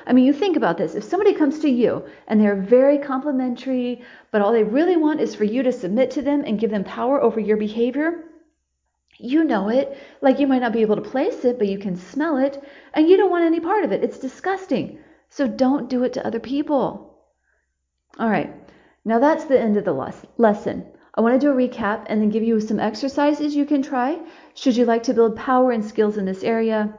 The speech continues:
you know, and then we'll call it good. So, you are a god, a creator by nature.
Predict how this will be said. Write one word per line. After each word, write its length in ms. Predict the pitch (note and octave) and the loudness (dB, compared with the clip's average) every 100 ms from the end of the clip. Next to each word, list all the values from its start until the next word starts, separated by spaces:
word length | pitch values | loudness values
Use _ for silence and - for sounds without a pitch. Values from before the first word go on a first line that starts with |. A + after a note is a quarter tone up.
| - _ - | -18 _ -2
you 100 | A#3+ | 0
know, 60 | |
and 100 | G3+ | 2
then 80 | F#3+ | 0
we'll 100 | F#3+ | -2
call 200 | F3+ - | -2 -2
it 140 | E3+ - | -2 0
good. 220 | - - - - _ - _ _ | -2 -4 -12 -20 _ -20 _ _
So, 460 | - - A3+ D3+ - - _ _ _ _ _ _ _ _ - | -6 2 2 2 -4 -18 _ _ _ _ _ _ _ _ -6
you 300 | G3+ G#3 A3 | 2 2 4
are 220 | - G#3 | 2 0
a 80 | - | -2
god, 400 | F3+ G3 - - - _ _ _ _ _ - | -2 -2 -2 -6 -12 _ _ _ _ _ -8
a 80 | |
creator 720 | F#3+ - G#3+ A3 B3+ C#4 G3+ | -8 -6 0 6 6 6 2
by 180 | D3+ F#3 | 0 -2
nature. 680 | F3+ G3+ G3+ G3 - - G#3 | 0 0 0 -2 -10 -10 -14